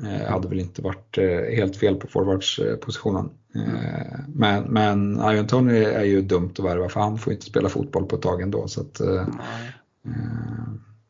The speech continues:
Speaker 1: nej, vi, ja, vi får se. Det har ju sagts att det inte ska värva någon, värvas någon forward och, och förhoppningsvis behövs det inte, men, men, eh, det är klart att Arsenal kommer ha allra bäst, eh, information om hur illa den här,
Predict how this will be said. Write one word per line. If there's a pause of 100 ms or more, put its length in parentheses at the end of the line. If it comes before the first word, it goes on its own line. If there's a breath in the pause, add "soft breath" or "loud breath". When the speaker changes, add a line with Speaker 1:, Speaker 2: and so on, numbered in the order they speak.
(180)
Speaker 1:
nej,
vi,
ja,
vi
får
se.
Det
har
ju
sagts
att
det
inte
ska
värva
någon,
värvas
någon
forward
och,
och
förhoppningsvis
behövs
det
inte,
men, (560 loud breath)
men,
eh,
det
är
klart
att
Arsenal
kommer
ha
allra
bäst,
eh,
information
om
hur
illa
den
här,